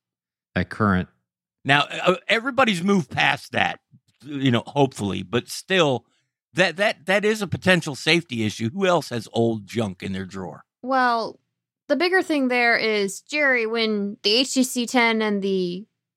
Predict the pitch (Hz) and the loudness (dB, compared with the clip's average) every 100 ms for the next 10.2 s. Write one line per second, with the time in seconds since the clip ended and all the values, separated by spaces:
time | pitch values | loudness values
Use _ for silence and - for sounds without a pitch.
0 | _ - 262 240 233 254 233 214 185 180 | _ 0 2 2 2 2 2 2 0 -4
1 | _ 214 226 214 196 180 - - 320 359 | _ -2 2 2 2 0 -4 2 4 4
2 | 302 294 262 254 208 240 240 240 214 226 | 2 2 2 0 0 0 0 0 -2 -2
3 | 208 - 240 220 - 247 247 240 233 214 | -4 2 2 2 0 0 4 4 2 -2
4 | - - 220 - 196 - - 214 208 202 | -4 2 0 2 -4 -4 -2 0 0 -2
5 | 196 190 180 185 180 190 180 175 - - | 0 2 0 -4 -4 0 2 0 -4 -6
6 | - - 175 196 - _ _ _ _ _ | -10 0 2 2 -4 _ _ _ _ _
7 | _ _ _ _ - 214 208 214 226 202 | _ _ _ _ -12 -8 -6 -2 0 4
8 | 220 196 190 185 226 220 190 185 190 180 | 2 2 -2 0 0 0 2 2 2 2
9 | 165 143 135 98 - 151 156 - - 131 | 2 2 0 -2 0 6 6 4 0 2
10 | 120 113 | 2 0